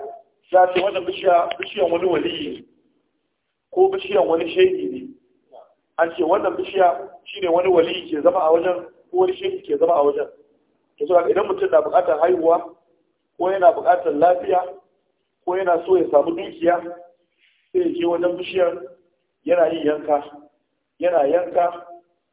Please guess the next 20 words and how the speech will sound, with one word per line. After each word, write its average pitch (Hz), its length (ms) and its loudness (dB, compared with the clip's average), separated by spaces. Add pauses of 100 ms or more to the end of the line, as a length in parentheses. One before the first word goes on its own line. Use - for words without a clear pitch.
(120)
yana 170 300 2
ba 175 100 6
wannan 151 320 -2
bishiya 165 400 0
jini, - 300 -10 (440)
da 143 60 -2
sunan 175 320 0
wannan 170 320 -2
bishiya 185 340 0
zai 180 140 -2
ba 175 160 4
shi 165 80 -4
arziki, 156 500 -4 (640)
ko 185 160 0
wannan 170 240 -2
bishiya 185 360 0
zai 180 120 -2
ba 170 140 2
shi - 60 -10
haihuwa, 175 440 0